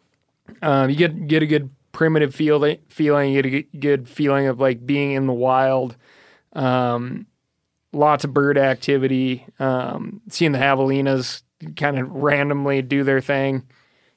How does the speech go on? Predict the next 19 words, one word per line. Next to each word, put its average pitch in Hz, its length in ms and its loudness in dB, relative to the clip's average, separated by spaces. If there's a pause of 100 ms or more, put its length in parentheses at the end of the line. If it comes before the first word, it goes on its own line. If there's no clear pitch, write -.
is 131 520 -2 (480)
very 143 520 2
entertaining. 131 680 -2 (800)
Um, - 680 -6 (960)
it, 156 220 -2
I 156 80 2
mean, 147 140 4
it, 139 220 -6 (2000)
it's, - 280 -6 (100)
it's, 190 200 2
it's 165 200 4
a 151 40 -2
bizarre 147 500 4
landscape 170 680 2
'cause 139 160 0
some 175 300 2
of 208 60 2
the 196 80 2
hiking 208 480 -2